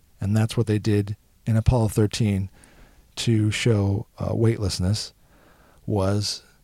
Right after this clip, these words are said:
to fly up, have all the cameras ready. They're all in costume. They've got all the, the actual set is on board the plane. And then, boom, you free fall. And you can't, you know, that only lasts for a few minutes here and there, you know,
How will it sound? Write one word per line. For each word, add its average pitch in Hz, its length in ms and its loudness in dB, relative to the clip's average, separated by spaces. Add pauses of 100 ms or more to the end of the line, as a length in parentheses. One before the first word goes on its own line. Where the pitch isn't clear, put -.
(160)
to 107 260 -4
fly 123 360 0
up, 170 220 2 (920)
have 104 160 0
all 104 120 2
the 113 60 -4
cameras 143 380 4
ready. 143 320 6 (480)
They're 107 200 -2
all 117 140 0
in 110 120 -2
costume. 143 560 0
They've 98 160 -4
got 95 160 -6
all 101 180 -4
the, 104 220 -6 (760)
the 120 120 -4
actual 104 420 -2
set 143 360 0
is 117 140 -4
on 120 200 0
board 120 180 2
the 110 80 -4
plane. 170 480 4 (800)
And 120 200 0
then, 123 140 2
boom, 117 280 6
you 107 80 0
free 127 220 2
fall. 98 500 -2
And 127 180 0
you 135 80 -2
can't, 151 320 0 (220)
you 190 160 -6
know, 98 120 -8
that 143 120 2
only 143 180 2
lasts 113 320 -2
for 101 360 -6
a 117 80 -12
few - 180 0
minutes 123 280 2
here 131 140 0
and 117 140 -2
there, 117 340 -4 (200)
you 107 100 -6
know, 101 320 -4